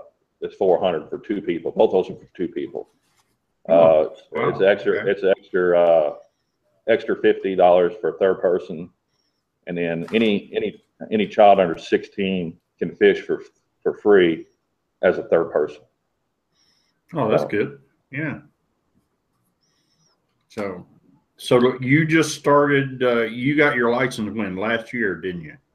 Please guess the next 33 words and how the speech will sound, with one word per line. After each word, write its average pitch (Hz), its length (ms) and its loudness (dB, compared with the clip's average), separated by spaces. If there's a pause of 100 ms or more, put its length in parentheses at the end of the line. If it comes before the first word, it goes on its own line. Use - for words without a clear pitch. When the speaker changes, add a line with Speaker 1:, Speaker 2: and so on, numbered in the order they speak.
(160)
Speaker 1:
Yeah, 147 400 8
it 135 80 4
was 123 80 -4
last 127 280 6
year, 123 220 4
maybe. 113 420 2 (300)
Um, 110 240 -2 (100)
I 107 80 4
think 139 220 0
it 104 100 -12
might 113 220 4
even 95 200 -2
be 104 80 2
Speaker 2:
It 107 260 2
was 98 100 -10
before 104 360 -2
that, 110 340 0
yeah. 104 320 2
Speaker 1:
Yeah, 104 340 2 (260)
yeah, 85 360 2
it, - 200 -2
yeah. 98 220 4
It 85 60 0
was, 87 180 -2 (160)
it 104 80 -2
was 85 140 -4
even 87 220 -2
before 82 340 0
that. 78 280 0
And, 73 200 -16
but 85 100 -2
I 85 100 4
just, 87 340 -4